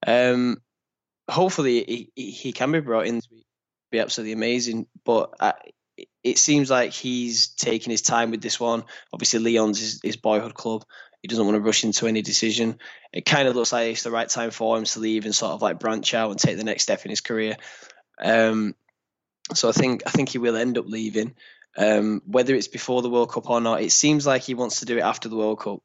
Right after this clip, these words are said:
but the rumours aren't going away that it's gonna happen before. Um, I, I think it'd be a great signing. I'd, I'd love, I'd love to see him, um, in Liverpool red.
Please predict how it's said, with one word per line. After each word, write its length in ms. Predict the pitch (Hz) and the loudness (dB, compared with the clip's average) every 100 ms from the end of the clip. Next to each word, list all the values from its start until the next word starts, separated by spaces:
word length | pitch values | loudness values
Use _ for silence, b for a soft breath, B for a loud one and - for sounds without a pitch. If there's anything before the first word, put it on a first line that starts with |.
| _ | _
but 320 | 131 123 110 - _ | 0 2 2 -2 _
the 160 | 101 110 | -4 2
rumours 360 | 120 123 117 | 2 2 2
aren't 180 | 110 104 | 2 2
going 220 | 113 117 | 2 2
away 300 | 110 113 117 | 2 2 2
that 160 | 110 82 | 2 0
it's 100 | 101 | -2
gonna 180 | 123 113 | -2 -2
happen 280 | 117 120 | -2 -2
before. 460 | 110 - 113 123 123 B B B B B _ - | -4 -2 2 2 0 B B B B B _ -2
Um, 220 | 110 104 | 2 2
I, 140 | - 113 | 2 2
I 180 | 127 131 | 2 2
think 200 | - 120 | -2 -6
it'd 100 | 107 | -6
be 100 | 104 | -8
a 40 | |
great 300 | - 107 113 | -6 -6 -4
signing. 560 | - 117 113 110 110 - | -4 -4 -4 -6 -8 -8
I'd, 200 | 110 104 | -10 -8
I'd 180 | 110 101 | -8 -4
love, 140 | 117 - | -4 -2
I'd 160 | - 107 | -2 0
love 100 | 117 | 0
to 120 | - | 2
see 260 | - 113 107 | 2 2 2
him, 360 | 107 104 107 - _ | 2 0 -6 -10 _
um, 580 | 110 107 104 104 107 - - _ _ _ _ _ _ - | -4 -2 -2 -4 -6 -8 -12 _ _ _ _ _ _ -2
in 160 | 113 | 2
Liverpool 420 | 107 107 110 113 104 | 2 0 -4 0 4
red. 320 | 107 117 | 4 4